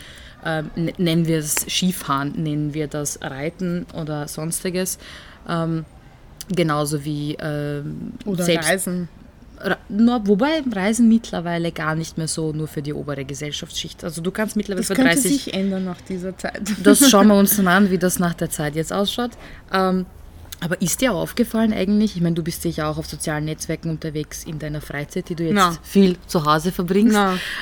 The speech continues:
Speaker 1: Ähm, ist dir eigentlich aufgefallen, dass voll viele Leute, wie soll ich sagen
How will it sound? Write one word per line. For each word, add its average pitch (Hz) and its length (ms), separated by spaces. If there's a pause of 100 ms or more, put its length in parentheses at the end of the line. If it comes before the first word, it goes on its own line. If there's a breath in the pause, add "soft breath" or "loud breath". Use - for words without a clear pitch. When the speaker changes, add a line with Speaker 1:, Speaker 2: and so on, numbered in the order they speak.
(160)
Speaker 1:
Ähm, 175 320
ist 202 180
dir 262 100
eigentlich 247 260
aufgefallen, 196 500
dass 185 160
voll 202 220
viele 208 240
Leute, 196 500 (2500)
wie 170 140
soll 180 160
ich 175 140
sagen 175 460